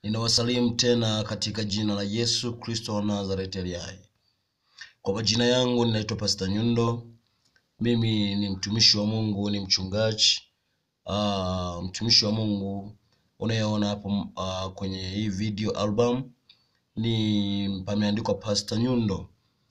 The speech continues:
Pastor Nyundo. Mimi ndio Pastor Nyundo unayemuona hapo pembeni. Huyu hapo chini ni mke wangu ambaye ni mke wa ndoa. Na hii ni albamu yangu ya kwanza kabisa wakati naanza kuimba.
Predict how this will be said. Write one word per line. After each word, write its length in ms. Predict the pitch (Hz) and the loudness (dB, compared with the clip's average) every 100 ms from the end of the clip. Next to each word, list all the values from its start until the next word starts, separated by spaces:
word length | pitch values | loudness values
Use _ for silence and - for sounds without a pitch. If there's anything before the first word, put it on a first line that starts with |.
| - _ - | -20 _ -6
Pastor 400 | 104 104 - 104 | -2 -2 0 0
Nyundo. 320 | 110 104 92 | 2 2 2
Mimi 220 | 110 117 | 2 2
ndio 220 | 113 113 | 2 2
Pastor 360 | 98 101 - 101 | 0 0 0 0
Nyundo 300 | 110 107 104 | 0 2 0
unayemuona 440 | 107 107 104 107 104 | 0 2 2 2 0
hapo 160 | 104 | -4
pembeni. 580 | 98 95 110 120 120 - - - - _ _ | -8 -4 2 2 2 -4 -16 -20 -20 _ _
Huyu 140 | 120 120 | 2 4
hapo 200 | 107 110 | 4 4
chini 400 | - 127 120 117 | 4 6 4 2
ni 80 | 107 | 2
mke 240 | 101 101 | 0 0
wangu 760 | 98 113 113 117 117 113 110 - | 0 2 2 2 0 0 -4 -6
ambaye 760 | 95 95 98 101 101 98 98 98 - - - - | -6 -4 -2 -2 0 0 -2 -8 -16 -20 -20 -6
ni 100 | 101 | -2
mke 220 | 104 104 | -2 -2
wa 140 | 95 92 | -2 -2
ndoa. 480 | 101 117 113 117 117 - _ _ _ _ _ _ - | 2 4 4 2 -2 -14 _ _ _ _ _ _ -4
Na 800 | 113 113 107 104 101 98 92 92 - - 127 | 2 4 4 2 2 0 -4 -8 -14 -8 0
hii 180 | 127 | 2
ni 140 | 117 107 | 4 2
albamu 300 | 104 104 107 | 2 0 0
yangu 300 | 110 113 107 | -2 -2 0
ya 100 | 95 | -2
kwanza 560 | - 127 131 135 127 | 0 2 4 2 0
kabisa 640 | 120 107 123 117 117 107 107 - - - - | 0 -2 2 4 4 2 -4 -14 -20 -14 -4
wakati 440 | 101 107 101 101 | -2 0 0 0
naanza 760 | 98 98 104 104 95 101 95 95 | -2 -2 -2 0 0 0 -2 -6
kuimba. 720 | - 104 113 117 107 95 | -8 -4 0 2 2 0